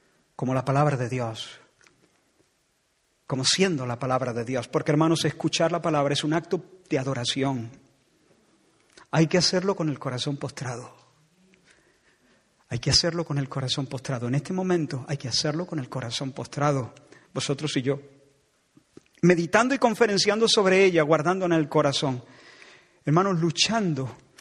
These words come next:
luchando con seriedad para sacarle el mayor partido a esa palabra. ¿Te has tomado a veces algún café?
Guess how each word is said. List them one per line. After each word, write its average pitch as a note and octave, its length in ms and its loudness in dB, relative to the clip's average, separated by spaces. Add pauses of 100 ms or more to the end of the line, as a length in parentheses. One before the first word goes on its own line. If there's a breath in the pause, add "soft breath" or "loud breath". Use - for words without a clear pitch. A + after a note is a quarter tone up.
(240 loud breath)
luchando A3 440 6
con B3 200 0
seriedad F3 600 4
para D#3 200 0
sacarle F#3 480 0
el F#3 80 -6
mayor D#3 400 2
partido F3 480 0
a D3+ 80 6
esa - 240 0
palabra. D3 480 2 (960 soft breath)
¿Te E3+ 80 0
has D#3+ 40 0
tomado F#3+ 260 6
a E3+ 40 8
veces F#3 200 2
algún F3 260 2
café? F#3 500 0